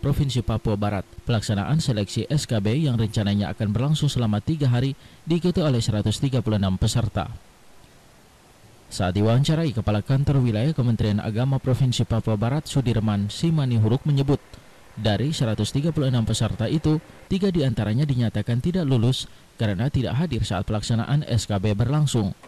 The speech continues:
Seleksi S K B dibagi ke dalam tiga tahapan, yakni psikotes,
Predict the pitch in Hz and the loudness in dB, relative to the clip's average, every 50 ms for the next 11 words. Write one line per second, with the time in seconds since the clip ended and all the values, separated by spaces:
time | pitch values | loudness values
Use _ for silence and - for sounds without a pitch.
0 | - - - - - - - - - - - - - - - - - - - - | -20 -20 -20 -20 -20 -20 -20 -20 -20 -20 -20 -20 -20 -20 -20 -20 -20 -20 -20 -10
1 | - - 117 98 101 95 - - 143 131 123 - - 110 98 107 131 170 165 151 | -6 -2 -2 0 0 -2 0 0 0 0 0 0 0 -2 0 2 2 2 2 0
2 | 127 123 107 107 127 127 131 107 101 98 98 101 98 120 104 110 104 - 101 104 | 0 0 0 0 0 0 0 0 0 0 0 0 0 0 0 0 0 -2 -2 -2
3 | 113 - - 247 262 175 143 131 110 - - 131 151 175 - - 143 120 - 123 | -2 0 0 0 0 0 0 0 -2 -2 -2 -2 0 0 0 -2 -2 -2 -2 -2
4 | - - 104 - 131 156 160 - - | -2 -2 0 0 0 -2 -2 -4 -6